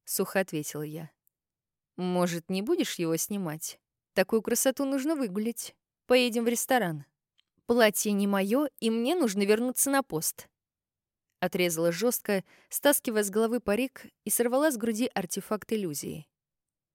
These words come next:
Даже дышать стало легче, когда мой облик вернулся. Но платье и макияж были настоящими, как и каблуки. Быстрее бы переодеться в свой удобный костюм. А то чувствую себя голой. Особенно под обстрелом взглядов драконов.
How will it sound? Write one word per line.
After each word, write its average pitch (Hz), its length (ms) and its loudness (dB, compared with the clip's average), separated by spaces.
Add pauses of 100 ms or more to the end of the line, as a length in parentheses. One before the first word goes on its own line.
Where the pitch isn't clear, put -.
(220)
Даже 254 300 6
дышать 285 380 0
стало 202 260 2
легче, 220 400 -2
когда 185 240 -2
мой 190 240 2
облик 196 340 -2
вернулся. 160 680 -6 (680)
Но 185 160 0
платье 180 400 0
и - 20 0
макияж 196 500 -2
были 190 200 -2
настоящими, 190 840 -2
как 220 260 -6
и - 20 -6
каблуки. 185 640 -10 (760)
Быстрее 240 360 2
бы 269 120 2
переодеться 285 520 0
в 156 60 -4
свой 175 240 2
удобный 202 340 -2
костюм. 165 560 -8 (480)
А 208 100 -4
то 233 140 4
чувствую 240 440 0
себя 226 280 0
голой. 165 540 -6 (420)
Особенно 214 580 2
под 190 160 -2
обстрелом 247 440 0
взглядов 220 380 2
драконов. - 640 -2